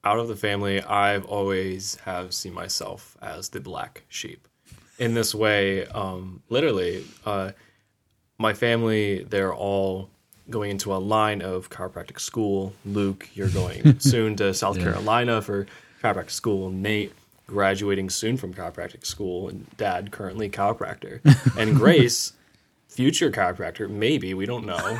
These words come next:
Speaker 1: She could be an astronaut farmer, we don't know. Um, but me, I, I write music, I conduct, and I,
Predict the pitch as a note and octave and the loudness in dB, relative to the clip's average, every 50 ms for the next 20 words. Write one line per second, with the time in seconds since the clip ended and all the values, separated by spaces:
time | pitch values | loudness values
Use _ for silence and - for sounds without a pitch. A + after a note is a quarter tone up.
0 | - - B2+ B2 - C4+ - A#3 C#4 F#3+ G3 A3+ - F3+ E3+ A#3 - E3 A#2+ B2 | -2 4 8 12 12 12 12 12 12 12 12 12 12 12 12 12 12 10 10 12
1 | C3+ D#3+ C#3+ C#3 D3 A#2+ G#2 F#2+ A#2+ A#2+ B2+ C3+ B2 A2 G#2+ G#2+ A2+ A2+ A2+ F#2 | 12 10 10 10 10 8 8 6 6 8 8 8 8 6 6 6 6 6 4 4
2 | G#2+ A#2 A2 G2 F#2+ G2+ A3+ G#3 E3 B2+ D3+ E3+ C#3+ C#3 C3+ - D3+ C#3+ A#2 - | 2 0 0 0 0 2 10 12 12 12 12 12 12 12 12 12 12 12 12 12
3 | - - A2 G#2+ D3 B2+ B2 A2+ G#2+ C#3 C3+ A#2 - D#3 D#3 E3+ - _ - A2+ | 10 10 10 8 6 6 4 2 0 2 0 -2 -4 -4 -10 -12 -12 _ 0 4
4 | B2+ B2 G2 A#2 B2+ F3+ A#3 G3+ C#3+ A#2+ A#2 B2 - - _ _ - G#2+ G#2+ A2 | 4 4 4 4 2 2 4 4 2 2 0 -2 -4 -10 _ _ 0 2 4 6
5 | A2+ A2 G#2+ G#2+ G#2 G#2 G2+ G#2 G#2+ G#2 G2+ - _ _ _ _ _ - - G#2 | 6 6 6 6 4 2 2 0 0 -2 -4 -6 _ _ _ _ _ -4 0 2
6 | A#2+ C#3 C#3+ C#3 C3 A#2+ A2 G#2 G2+ G2+ A2+ C3 C3+ - - _ _ - - - | 2 4 2 2 0 0 -2 -4 0 0 -2 -2 -2 -10 -20 _ _ -20 -20 -8
7 | - G#2 G2+ G2+ G2 G2 G2 G2 G2 G2 - G#2 G2 F#2+ G2 F#2 F#2+ G2+ - - | -4 -2 0 0 0 0 -2 -4 -6 -6 -8 -8 -6 -4 -4 -4 -4 -4 -6 -12
8 | - - - _ _ _ _ - G#2 G2 G2 F#2+ F#2 F#2 F#2 F#2 F2+ - F2+ F#2+ | -14 -14 -16 _ _ _ _ -10 -8 -6 -4 -4 -4 -4 -6 -6 -8 -8 -10 -8
9 | F#2+ F#2 F#2 F#2 F#2 F#2 F#2+ | -8 -6 -6 -6 -6 -8 -10